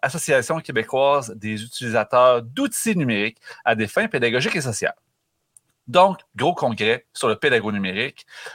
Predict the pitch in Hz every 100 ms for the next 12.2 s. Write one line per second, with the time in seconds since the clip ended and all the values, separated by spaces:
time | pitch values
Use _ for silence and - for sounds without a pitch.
0 | - 131 127 - 147 - 208 214 135 117
1 | 135 98 113 110 156 - 110 120 185 196
2 | 120 120 120 123 170 127 143 165 208 170
3 | 123 139 - - 123 131 104 101 110 123
4 | - - - 151 165 - - 180 180 202
5 | _ - 104 156 - 123 120 117 - 123
6 | - 92 82 - - _ - 117 117 151
7 | 175 - - 110 104 107 - _ - 120
8 | 107 185 117 - 151 110 95 98 123 131
9 | - - _ 220 233 233 226 143 127 107
10 | 120 113 _ - 123 113 110 95 151 208
11 | 202 - 110 110 110 117 110 - - 120
12 | 127